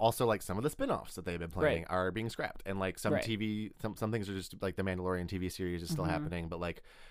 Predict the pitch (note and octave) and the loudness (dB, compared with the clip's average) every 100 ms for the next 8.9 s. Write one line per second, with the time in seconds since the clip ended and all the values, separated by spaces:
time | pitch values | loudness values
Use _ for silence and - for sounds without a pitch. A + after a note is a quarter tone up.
0 | - G2+ B2 A2+ B2 A2 G2 F#2+ G#2+ G#2 | -10 -2 0 4 4 4 2 2 2 0
1 | F#2+ G2+ F#2 F#2 F2+ F2+ - G2 F2+ F2 | -2 -2 0 0 0 -4 -2 0 2 0
2 | E2+ F#2 F2+ E2+ E2+ D#3 F3 - D#3 D#3 | -4 -2 0 0 2 2 0 0 0 0
3 | D3+ D3+ D3+ - - - - B2 G#3+ A#2 | -2 -2 -2 -4 -14 -14 -10 10 10 10
4 | - - - - - F#3+ A3+ G#3 G3+ - | 4 -16 -20 -16 2 2 4 4 6 6
5 | G#2 - B2 D3 D#3 D3 C3+ A2 G#2+ A#2 | 4 2 2 4 4 4 0 -2 -2 0
6 | C3 - G#2+ A2+ A#2+ A2 G#2 G2+ G2 G2+ | -4 -2 0 2 0 0 0 0 0 2
7 | B2+ F2 - - - G2+ G2+ E2 F#2+ A2+ | 2 0 -4 -14 -4 0 0 0 -2 0
8 | B2 A#2+ C#3+ D3+ - A2 G#2 G2+ | 2 4 4 2 2 4 4 4